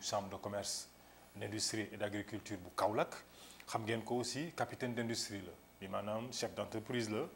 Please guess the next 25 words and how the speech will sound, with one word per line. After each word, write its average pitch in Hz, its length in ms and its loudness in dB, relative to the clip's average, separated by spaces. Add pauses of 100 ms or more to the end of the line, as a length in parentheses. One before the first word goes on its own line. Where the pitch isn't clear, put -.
(440)
ndax 107 220 0
ñu 101 100 -4
bari 107 220 0
xëy 104 220 0
na 104 100 -2
ñu 104 120 -2
ngi 95 60 -6
ko 98 160 -4
gën 98 140 -4
a - 20 -4
miinee 104 380 -2
ci 104 80 -8
wàllum 95 540 -4
njaayum 104 340 0
oto 107 260 -2 (520)
ak - 200 -2 (140)
yeneen 104 300 0
ak 107 100 0
yeneen 117 260 4
yu 107 60 -4
ci 117 80 -4
biir, 107 180 -2
ndax 101 220 -2
moom 101 160 -2
mooy 104 340 0